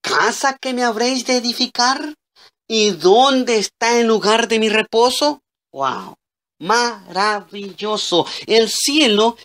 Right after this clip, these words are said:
es mi trono, la tierra estrado de mis pies. ¿Dónde está la casa?, pregunta el Señor, que me habréis edificado para mi reposo. Llevándola anatómicamente,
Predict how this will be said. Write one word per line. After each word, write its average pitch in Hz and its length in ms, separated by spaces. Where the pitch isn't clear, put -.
es 196 200
mi 277 100
trono, 415 440
la 262 280
tierra 247 520
estrado 208 760
de 226 100
mis 233 200
pies. 359 360
¿Dónde 339 720
está 302 340
la 277 260
casa?, 269 460
pregunta 170 440
el 202 80
Señor, 185 400
que 202 140
me 180 100
habréis 180 380
edificado 180 760
para 220 300
mi 285 220
reposo. 381 1080
Llevándola 254 380
anatómicamente, 147 1040